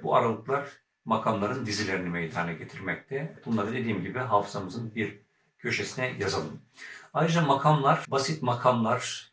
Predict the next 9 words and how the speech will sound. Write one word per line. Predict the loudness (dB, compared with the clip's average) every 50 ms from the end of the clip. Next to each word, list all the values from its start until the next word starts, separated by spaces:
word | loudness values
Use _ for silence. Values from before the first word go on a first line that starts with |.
| -2
şet | 2 6 6 8 8 6 4 2 -4
makamlar, | -6 -6 -4 -2 -2 -2 -2 0 0 0 -2 -2 -6 -12 -12 -10
yani | -10 -10 -10 -10 -12
transpoze | -12 -10 -10 -10 -10 -12 -14 -14 -10 -4 -2 -2 -2
yapılmış | -2 -4 -4 -6 -6 -10 -8 -8 -8 -8
olan | -6 -8 -8 -8 -10 _ _ _ -20 _ _ _
makamlar, | -2 -2 -2 0 0 -6 -6 -4 -4 -4 -4 -4
bir | -4 -4 -4 -2
de | -2 -4 -4 -6